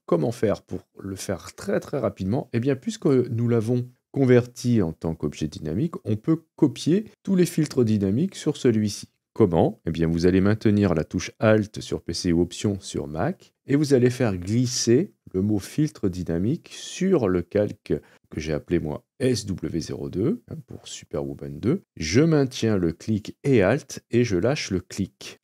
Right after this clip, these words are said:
avant le Alt. Ok, ça me fait une copie de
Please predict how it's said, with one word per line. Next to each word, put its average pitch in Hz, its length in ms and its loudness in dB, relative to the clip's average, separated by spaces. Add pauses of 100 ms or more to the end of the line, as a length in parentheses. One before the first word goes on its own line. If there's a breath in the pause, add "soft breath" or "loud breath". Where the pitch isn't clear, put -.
(100)
avant 110 440 2
le 90 160 0
Alt. - 360 -12 (180)
Ok, - 260 -2 (160)
ça - 80 -6
me 104 100 0
fait 185 120 0
une 214 140 -2
copie - 400 -2 (320)
de 92 200 -8